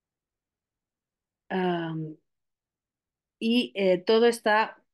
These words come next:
relacionado los unos con los otros, ¿vale? Los tondos vuelven a ser alegorías, ahora sí, muy explícitas, de las temáticas que hemos visto en los lunetos:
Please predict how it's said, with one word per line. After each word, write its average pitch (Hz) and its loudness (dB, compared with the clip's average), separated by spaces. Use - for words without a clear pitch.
relacionado 185 -2
los 185 -4
unos 180 -2
con 160 -8
los 143 -12
otros, - -20
¿vale? 202 -2
Los 190 0
tondos 269 6
vuelven 226 2
a 214 -6
ser 233 -4
alegorías, 196 0
ahora 190 -2
sí, 214 -6
muy 190 0
explícitas, 247 -2
de 220 2
las 185 -4
temáticas 196 -2
que 208 -4
hemos 185 -2
visto 190 -4
en 202 0
los 175 0
lunetos: 160 -4